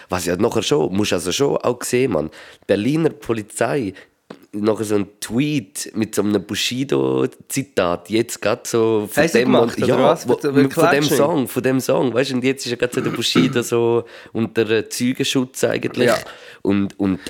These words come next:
Speaker 2: Was
Speaker 1: das
Speaker 2: hat genau die Berliner Poli-, also muss, warte,
Speaker 1: Berliner
Speaker 2: willst du
Speaker 1: Polizei
Speaker 2: ausführen?
Speaker 1: tweetet, weißt du, sie, sie haben so allein den, äh,
Speaker 2: Was, sie haben
Speaker 1: was
Speaker 2: allein?
Speaker 1: ist, nein, so, sie haben so zwei so Schlaglines in ihren
Speaker 2: Ja.
Speaker 1: Parts
Speaker 2: Ja.
Speaker 1: im Bushido-Ding, wo sie so wie, sie tun die Parts so wie abwechseln, so immer, glaub ich, einer acht und der andere
Speaker 2: Ja.
Speaker 1: noch acht.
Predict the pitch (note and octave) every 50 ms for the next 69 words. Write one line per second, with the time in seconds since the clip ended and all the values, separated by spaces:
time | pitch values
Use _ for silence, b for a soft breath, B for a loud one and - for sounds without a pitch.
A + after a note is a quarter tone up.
0 | B B - C#3 F#3 - A3+ G#3+ - A3 G3+ G#3 G3+ G3+ G3+ - G3 F#3+ F#3 F3+
1 | F#3+ F#3+ F#3 - F3+ F3 E3+ - - C#3+ C#3 D3 D3+ D3+ D3 C#3 D3 D3+ D3+ -
2 | - - D#3 B2+ C#3+ D3 D#3+ D3 D3+ D#3+ C3+ B2 - C#3+ C#3+ C#3 - - - -
3 | - - C3+ D3 D#3+ E3+ - - C#3+ C#3 - - - - - A#2 A#2 - - -
4 | - - B2 A2+ - A#2 G#2+ G#2 G#2 G#2+ A#2 B2 B2 A#2 A#2+ A#2+ A#2 A#2 A#2 A2+
5 | A2+ A2+ A2+ A2 G2 - - D2 D2 A#1+ - - F2+ G2 F#2+ F#2+ F#2+ F#2 F2+ E2+
6 | - F2+ - D3 C#3 C3 B2+ A#2+ A#2 A#2+ A#2 C#3+ E3+ D#3 B2+ A#2 - - - -
7 | _ _ - A2 A#2+ C3 A#2 - A#2+ G#2+ F2+ D#2 - A2+ A2+ G#2 - G#2+ F#2 -
8 | - - G#2+ G#2 A2+ B2 A#2 - A2 F#2+ - - G#2 G2 G2+ A#2 - B2 A#2 A2
9 | A#2 A#2 A#2+ A#2+ - - A#2 C#3+ C3+ A#2+ - - - G2 G2 G#2 A2+ B2+ - -
10 | - - - - - B2 B2 G#2+ G#2+ G2+ - G2 - - A2+ G2+ A2 A2 A2 G#2
11 | G#2+ G#2+ A2 A#2 A#2 A#2 B B B B _ G#2 G#2+ F#2+ F#2+ G2+ G#2 G2+ A2+ B2
12 | B2 A#2 - - A2 - G#2+ F#2+ - - G#2 G2 G#2 - - - A2+ A#2+ - -
13 | A2+ B2 B2 A#2+ B2 A#2+ - - - A#2+ B2+ A#2+ - - G#2 A2+ A#2 A#2 A2+ A2
14 | - G2 F#2 F#2 F#2 E2+ G#2 A2 A2 - G2+ G2+ - - - G#2+ F#2+ - F2 E2
15 | G2+ G#2 G#2+ A2+ C3 B2 G#2 G#2 G#2+ A2 - B